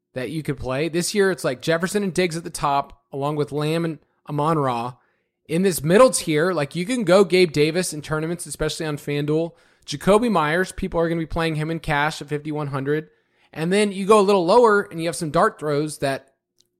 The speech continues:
I think have upside, like Khalif Raymond, I guess Michael Gallup, 'cause I've chased that <laughs> for a little bit, hoping that's there. Um,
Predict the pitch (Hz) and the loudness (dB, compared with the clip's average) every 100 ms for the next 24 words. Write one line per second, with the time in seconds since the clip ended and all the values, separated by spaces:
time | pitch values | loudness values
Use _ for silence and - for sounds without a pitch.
0 | _ _ - - 302 330 165 175 - - | _ _ -12 -6 -2 -2 0 0 -2 -6
1 | 113 104 117 117 _ _ _ - 185 196 | -8 -8 -12 -14 _ _ _ -2 0 0
2 | - 165 180 180 180 170 _ _ _ _ | 0 0 2 0 -2 -4 _ _ _ _
3 | _ - 135 - 147 160 - 170 165 156 | _ -6 -6 -2 -2 0 0 0 0 0
4 | 147 151 170 - - _ - 143 139 - | 0 2 0 -4 -16 _ -8 -6 -6 -6
5 | 151 - 147 139 - 160 156 151 156 151 | -6 -2 -4 -4 -4 -2 -2 0 0 0
6 | 139 147 165 156 139 143 139 143 147 147 | -2 -4 -6 -6 -8 -8 -6 -4 -4 -4
7 | _ _ _ _ - 139 139 135 | _ _ _ _ -8 -4 -4 -8